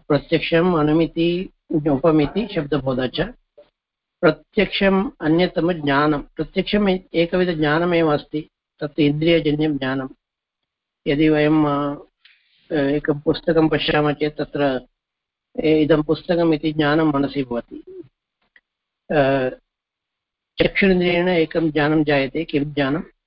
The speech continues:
इदं, अ, पुस्तकम् इति ज्ञानम्। इदं पुस्तकम् इति ज्ञानं मम उत्पन्नं, मम आत्मनि उत्पन्नम्।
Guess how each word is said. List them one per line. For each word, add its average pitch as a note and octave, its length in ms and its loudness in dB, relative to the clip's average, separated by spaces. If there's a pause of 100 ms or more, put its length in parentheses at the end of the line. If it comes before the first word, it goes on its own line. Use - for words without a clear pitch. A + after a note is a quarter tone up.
इदं, E3+ 340 2 (360)
अ, C#3 320 -2
पुस्तकम् D#3 600 -4
इति F3+ 160 -4
ज्ञानम्। C3+ 440 -4 (960)
इदं F3 240 2
पुस्तकम् F#3 500 0
इति E3+ 160 -2
ज्ञानं E3 340 2
मम D#3 300 2
उत्पन्नं, D3 560 -2 (520)
मम D3 140 2
आत्मनि E3 360 2
उत्पन्नम्। C#3 380 -2